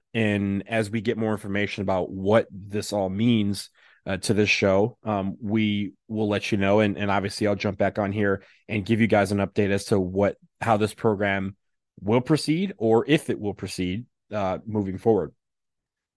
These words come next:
Another thing that was a part of these cuts, in addition to the several layoffs that they had amongst full-time staff, was the shuttering of several,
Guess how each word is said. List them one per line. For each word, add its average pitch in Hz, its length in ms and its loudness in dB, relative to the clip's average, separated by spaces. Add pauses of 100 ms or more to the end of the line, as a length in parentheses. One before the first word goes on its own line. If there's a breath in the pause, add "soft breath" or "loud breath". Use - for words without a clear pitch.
(380)
Another 151 300 6
thing 127 280 4
that 107 180 2
was 104 280 0
a 107 60 -2
part 120 260 2
of 104 100 0
these 101 380 -2
cuts, - 500 -2
in 123 120 0
addition 113 420 2
to 110 160 0
the 92 240 -4 (340)
several 117 380 6
layoffs 101 360 2
that 110 140 -2
they 104 120 0
had 101 180 2
amongst 98 420 -4
full-time 104 400 2
staff, 95 380 -4
was 104 300 4
the 101 100 -4
shuttering 113 480 4
of 98 120 -2
several, 117 680 2